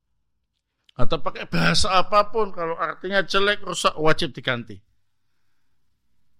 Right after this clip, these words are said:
Karena itu menghin-, merendahkan harkat dan martabatnya sendiri.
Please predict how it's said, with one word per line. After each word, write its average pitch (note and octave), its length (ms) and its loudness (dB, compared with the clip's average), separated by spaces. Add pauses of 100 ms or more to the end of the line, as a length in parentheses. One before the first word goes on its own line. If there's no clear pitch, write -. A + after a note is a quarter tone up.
(600)
Karena A#2 400 -16
itu C3 560 -10 (1400)
menghin-, B2 580 -6
merendahkan C#3 1400 2
harkat C3+ 560 0
dan C3+ 180 0
martabatnya C3 720 -10
sendiri. A#2 480 -8